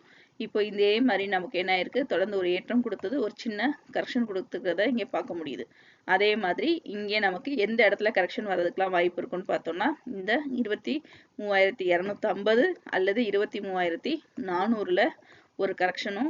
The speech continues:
வர்றதுக்கு நமக்கு வாய்ப்பு இருக்கும். அதுவும் இல்லாம நமக்கு அடுத்த வாரத்துல மந்த்லி எக்ஸ்பைரி இருக்கு. அதனால ரொம்ப கவனமா நம்ம பிளானை செட் பண்ணிக்கணும். எந்த இடத்துல மார்க்கெட்ல வந்து நமக்கு ட்ரெண்ட் ரிவர்ஸ் ஆகுது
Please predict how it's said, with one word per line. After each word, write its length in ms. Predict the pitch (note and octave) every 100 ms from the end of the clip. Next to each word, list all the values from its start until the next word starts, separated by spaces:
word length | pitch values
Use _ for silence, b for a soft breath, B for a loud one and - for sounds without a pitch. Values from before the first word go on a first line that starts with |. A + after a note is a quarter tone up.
| E4
வர்றதுக்கு 420 | - F#3 F#3 F#3+
நமக்கு 380 | G3 F3 - B3 - -
வாய்ப்பு 300 | F3+ F3+ F#3
இருக்கும். 340 | E3+ A3 D4+
அதுவும் 380 | B3 F#3 G#3 G#3+
இல்லாம 340 | F#3+ F3+ F#3
நமக்கு 280 | C4 A#3 -
அடுத்த 260 | D#3+ F3 F#3
வாரத்துல 380 | F3+ F3 F#3 A3+ F4 B B B B
மந்த்லி 420 | G3+ G3+ - A3+ G#3+
எக்ஸ்பைரி 460 | F3+ - G#3 F#3+
இருக்கு. 460 | F3+ F3+ - B3+ D#4
அதனால 460 | - F3 F#3 F3 G3+ D#4 D#4
ரொம்ப 260 | - G3 G#3+
கவனமா 480 | F#3+ F#3 G3 G3 A#3 E4 b b b b
நம்ம 160 | G3+ F#3+
பிளானை 340 | F#3 F3+ G3 G#3+
செட் 260 | A#3+ F#3
பண்ணிக்கணும். 480 | G#3+ F#3 F#3 G#3+ D#4+ - _ -
எந்த 220 | G#3+ A3
இடத்துல 300 | F#3+ - A3 D4+ - B B B B -
மார்க்கெட்ல 540 | G#3 G#3 G#3+ G#3+ F#3
வந்து 240 | F3+ G3 E4 - B B B -
நமக்கு 320 | F#3+ G3 C#4+ D#4+ - - -
ட்ரெண்ட் 320 | G#3+ G3+ G#3+
ரிவர்ஸ் 340 | G3 G3 G#3+ G#3+
ஆகுது 400 | F#3 F3+ F#3